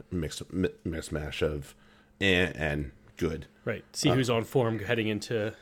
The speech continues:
Speaker 2: the knockout stages.
Speaker 1: Yep. Um, so there was a thing that came out last,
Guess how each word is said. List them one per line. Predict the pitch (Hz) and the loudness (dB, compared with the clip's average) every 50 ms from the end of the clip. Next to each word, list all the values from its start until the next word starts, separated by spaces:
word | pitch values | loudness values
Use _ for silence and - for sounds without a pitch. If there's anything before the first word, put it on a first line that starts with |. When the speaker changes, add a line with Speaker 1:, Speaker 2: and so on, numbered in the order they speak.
| - - - - | -20 -20 -16 -10
Speaker 2:
the | - 139 | -8 -6
knockout | 110 107 101 - - 101 95 - | -4 -4 -4 -4 -4 -6 -6 -6
stages. | - 113 104 98 104 104 - - - | -4 -4 -4 -2 -4 -6 -6 -8 0
Speaker 1:
Yep. | 98 90 85 - - - - - - - - - - - - - | 2 2 2 2 -2 -12 -20 -20 -20 -20 -20 -20 -18 -18 -10 -6
Um, | 90 87 82 82 80 80 78 80 76 - - - - - - - - - - - | -4 -2 -2 -2 -2 -2 -2 -4 -6 -8 -16 -20 -18 -18 -16 -16 -16 -20 -16 -6
so | - - 87 80 80 - - - _ - - - - - - - - - - - - - _ - | 0 2 2 2 2 0 -2 -8 _ -20 -20 -20 -20 -20 -20 -20 -20 -20 -20 -20 -20 -18 _ 2
there | - 127 131 120 | 8 10 12 12
was | 131 135 107 107 - 120 | 12 8 6 4 -2 -4
a | - - - _ _ _ - | -4 -4 -12 _ _ _ 6
thing | 214 254 269 | 6 6 8
that | 226 143 - | 6 2 4
came | - 147 131 | 4 4 6
out | 123 107 87 | 6 6 6
last, | 80 85 92 87 87 - - - - - | 4 4 4 4 2 2 0 -4 -6 -8